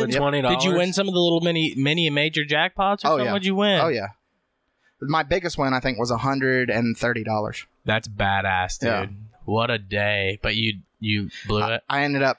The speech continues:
Speaker 3: leaving.
Speaker 2: You blew it!
Speaker 3: I, so I put in, I actually put in twenty-nine dollars and got up to four hundred, left with two twenty-three.
Speaker 2: We need a soundboard, Caleb. Oh my gosh, we need a soundboard.
Speaker 3: Why?
Speaker 1: Um,
Speaker 3: You're here.
Speaker 1: Yeah, that was good.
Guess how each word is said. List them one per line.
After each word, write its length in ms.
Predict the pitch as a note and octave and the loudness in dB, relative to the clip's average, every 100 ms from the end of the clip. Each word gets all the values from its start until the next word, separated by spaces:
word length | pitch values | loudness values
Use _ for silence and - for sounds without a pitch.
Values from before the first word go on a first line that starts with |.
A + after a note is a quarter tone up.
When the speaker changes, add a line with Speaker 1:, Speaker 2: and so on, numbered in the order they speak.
| B2 | -2
Speaker 3:
leaving. 300 | C3+ F4 - | 0 0 0
Speaker 2:
You 40 | |
blew 420 | F#4 F#4 F#4 F#4 | 2 4 6 6
it! 40 | F#4 F4 E4+ D4+ | 6 6 4 4
Speaker 3:
I, 180 | C#3+ C3+ - | 2 -2 -4
so 160 | - C#3+ | 0 2
I 120 | C#3 | 2
put 220 | F3+ G#3 | 0 0
in, 180 | F#3+ E3+ | 0 0
I 100 | C3+ | 0
actually 220 | E3 G#3+ F#3 | 0 0 0
put 140 | F#3 | 0
in 160 | D#3 C#3+ | -2 -2
twenty-nine 720 | - D3 C#3+ A#2+ A#2+ A#2+ A#2+ | -2 0 0 0 2 2 0
dollars 640 | A2+ G#2+ G#2+ G#2+ G#2 - - - - - - | 0 -2 -2 -2 -2 -4 -8 -20 -20 -20 -8
and 440 | A#2 A#2 A2+ G#2 - - | -2 0 0 -2 -6 -8
got 180 | B2+ C#3 | -2 0
up 100 | D#3+ | 0
to 60 | D3 | -4
four 260 | - C#3 C3+ | 0 0 2
hundred, 300 | B2+ B2 A2+ | 0 -2 -2
left 420 | B2+ B2 - - | 0 0 -2 -4
with 160 | A#2 - | -4 -2
two 180 | C3 | -4
twenty-three. 580 | A#2 A#2 G#2+ G#2+ G#2 G#2 - _ _ | -2 -2 -2 -2 -2 -4 -10 _ _
Speaker 2:
We 140 | B2 C3+ | -2 0
need 160 | B2+ | 0
a 40 | F#2+ | -2
soundboard, 540 | - F#2 F#2+ F#2+ G2 | -2 -2 -2 -2 -4
Caleb. 440 | - G2 G2 G2 F#2+ | -2 -2 0 -2 -4
Oh 100 | G2 | -6
my 120 | G2+ - _ | -10 -12 _
gosh, 500 | - - - - - | -6 -4 -4 -8 -12
we 60 | - | -14
need 80 | - | -12
a 340 | - - - | -12 -12 -12
soundboard. 260 | - - - _ _ - - - | -12 -12 -14 _ _ -16 -16 -8
Speaker 3:
Why? 280 | A#2+ D3+ C3 | -2 0 0
Speaker 1:
Um, 160 | A2 G#2 | -2 -2
Speaker 3:
You're 160 | C#3 D3+ | -2 0
here. 240 | A2+ A#2 - _ _ - | -2 -4 -10 _ _ -6
Speaker 1:
Yeah, 360 | B2 D3+ F3 - - | -2 0 0 -4 -6
that 80 | A#2 | -6
was 160 | B2 | -4
good. 440 | - C3+ D3+ A2 | -4 -2 0 -2